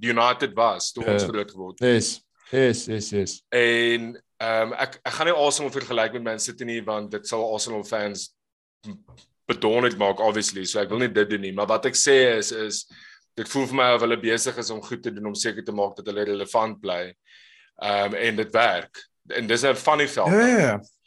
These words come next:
Speaker 1: Dis nou
Speaker 2: Ja,
Speaker 1: van die
Speaker 2: ja.
Speaker 1: veld. Ek praat nie eens net van op die veld nie. So ek is, ek, ek lag by ons eintlik meer vir jou, vir jou <laughs> verduideliking vir, <laughs> vir, vir alles.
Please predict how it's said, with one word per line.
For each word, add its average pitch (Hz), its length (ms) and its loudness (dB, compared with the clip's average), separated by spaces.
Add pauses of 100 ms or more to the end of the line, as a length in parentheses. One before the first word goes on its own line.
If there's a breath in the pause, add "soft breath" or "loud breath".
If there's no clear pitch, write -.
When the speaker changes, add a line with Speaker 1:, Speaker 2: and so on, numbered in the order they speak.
(380 soft breath)
Speaker 1:
Dis 117 140 -2
nou 135 100 6
Speaker 2:
Ja, 127 60 6
Speaker 1:
van 151 100 8
die 123 80 8
Speaker 2:
ja. 104 80 4
Speaker 1:
veld. 107 220 2
Ek 110 160 2
praat 135 220 2
nie 156 100 -2
eens 131 100 -4
net 120 160 -6
van 123 120 -8
op 123 140 -6
die 127 100 -2
veld 95 360 -4
nie. 92 220 -16
So - 180 0
ek 131 280 2
is, 143 180 -2 (160)
ek, 147 320 0
ek 143 160 2
lag 110 340 2
by 104 60 0
ons 107 220 -2
eintlik 117 260 -2
meer 101 200 0
vir 117 140 -8
jou, 98 200 0 (420)
vir 123 80 -8
jou 104 220 2 (160)
<laughs> 123 220 -12
verduideliking 113 640 2
vir, - 220 0 (260)
<laughs> 139 300 0
vir, 147 240 2
vir - 480 -2
alles. 127 400 0